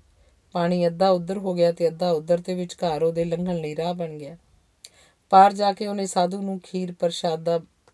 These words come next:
ਬਾਟਾ, ਪੂਰੀਆਂ ਦੀ ਟੋਕਰੀ ਖਵਾਈ ਤੇ ਦੁੱਧ ਦਾ ਗੜਵਾ ਪੀਣ ਲਈ ਦਿੱਤਾ।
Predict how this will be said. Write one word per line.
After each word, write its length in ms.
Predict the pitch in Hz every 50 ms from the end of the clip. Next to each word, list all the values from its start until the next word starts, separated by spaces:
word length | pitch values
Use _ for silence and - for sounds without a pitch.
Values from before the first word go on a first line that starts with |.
| _ _ _ _ _ _ _ _ _ _ -
ਬਾਟਾ, 460 | 156 165 165 160 - _ - 160 160
ਪੂਰੀਆਂ 420 | 170 - - 175 165 170 170 170 170
ਦੀ 100 | 170 170
ਟੋਕਰੀ 420 | 170 - 165 160 - 180 180 180
ਖਵਾਈ 380 | 175 - 170 160 151 151 156 165
ਤੇ 140 | 170 180 180
ਦੁੱਧ 240 | 165 175 185 185
ਦਾ 140 | 180 185 185
ਗੜਵਾ 320 | 175 170 160 156 160 165 165
ਪੀਣ 320 | - - 165 151 151 147
ਲਈ 120 | 151 156 160
ਦਿੱਤਾ। 380 | 160 160 156 _ - 160 165